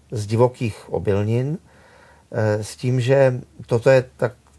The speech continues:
ta kultura se nazývá natůvská, A lidé tehdy se s-,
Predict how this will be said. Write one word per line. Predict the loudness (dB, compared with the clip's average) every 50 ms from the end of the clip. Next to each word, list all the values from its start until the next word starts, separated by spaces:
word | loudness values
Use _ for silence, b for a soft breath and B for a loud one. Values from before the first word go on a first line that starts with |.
| -12 -8
ta | -8 -8
kultura | -4 -4 -4 -2 0 0 0
se | 0 0 -2
nazývá | -2 -2 -2 -4 -4 -4 -4
natůvská, | -4 -6 -6 -8 -8 -8 -10 -8 -4 -2 0 0 0 -2 -4 b b b b b b b b b _ _ _
A | 0 0 2 2 0 -2 -4 -8 -10 -6
lidé | -4 -2 0 2 2 2 2
tehdy | 2 0 0 0 2 2 2 2 2 0 -2 -6 -10
se | -6 -4 -4 -4
s-, | -4 -6